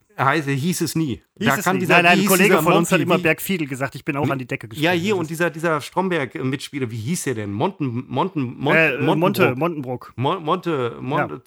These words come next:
Speaker 1: äh, von, Monte von Zott. Der, der, der hat immer gesagt, der hat, der ist Münsteraner und wollte mir erzählen, dass es Bergfiedel heißt. Es
Speaker 2: Ach,
Speaker 1: heißt natürlich
Speaker 2: Quatsch.
Speaker 1: Bergfidel.
Speaker 2: Das
Speaker 1: Und
Speaker 2: heißt Berg-
Speaker 1: Bergfidel.
Speaker 2: Alter.
Speaker 1: Was?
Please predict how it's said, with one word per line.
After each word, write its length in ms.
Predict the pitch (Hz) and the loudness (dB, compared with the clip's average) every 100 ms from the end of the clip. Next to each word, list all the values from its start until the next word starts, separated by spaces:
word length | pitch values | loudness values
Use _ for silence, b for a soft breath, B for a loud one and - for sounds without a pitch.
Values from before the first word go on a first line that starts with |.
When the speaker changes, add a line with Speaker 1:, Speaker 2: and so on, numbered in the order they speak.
| 156 | -12
Speaker 1:
äh, 40 | 151 143 | -12 -12
von, 260 | 123 139 143 | -6 -6 -4
Monte 320 | 139 185 180 | -4 -2 -4
von 200 | - 151 | -4 -6
Zott. 280 | 160 160 _ _ _ _ - | -4 -6 _ _ _ _ -20
Der, 280 | 165 175 170 | -14 -12 -8
der, 260 | 135 190 | -6 -4
der 140 | 147 185 | -2 -2
hat 80 | |
immer 140 | 180 180 | 0 0
gesagt, 180 | 170 151 | 0 0
der 120 | 156 | 0
hat, 320 | 190 175 117 | -2 -4 -2
der 140 | 151 | -2
ist 160 | 196 - | 0 -2
Münsteraner 560 | 175 - 135 139 185 165 | -2 0 0 0 0 -4
und 160 | 117 | -2
wollte 200 | 147 147 | -2 -2
mir 200 | 123 160 | -4 -4
erzählen, 300 | 175 - 151 | -4 -4 -4
dass 160 | 139 - | -4 -6
es 140 | 113 | -6
Bergfiedel 680 | 110 127 - - 165 147 92 - | -4 -6 -6 -8 -6 -4 -6 -8
heißt. 340 | 85 87 - - | -20 -20 -20 -2
Es 80 | 151 | 4
Speaker 2:
Ach, 160 | 170 123 | 4 4
Speaker 1:
heißt 140 | 120 | -2
natürlich 540 | 117 - 127 120 - - | -8 -4 -4 -4 -8 -4
Speaker 2:
Quatsch. 240 | - 123 131 | 0 0 6
Speaker 1:
Bergfidel. 720 | 196 185 139 233 202 101 - _ _ _ | 8 8 6 0 0 -2 -8 _ _ _
Speaker 2:
Das 180 | 170 156 | -2 2
Speaker 1:
Und 80 | 170 | 4
Speaker 2:
heißt 120 | 180 | 4
Berg- 120 | 185 | 4
Speaker 1:
Bergfidel. 580 | 185 175 156 208 175 98 _ _ _ _ - | 4 2 0 -2 -2 -6 _ _ _ _ -2
Speaker 2:
Alter. 500 | 131 151 160 - | 2 2 0 -2
Speaker 1:
Was? 100 | 127 | -6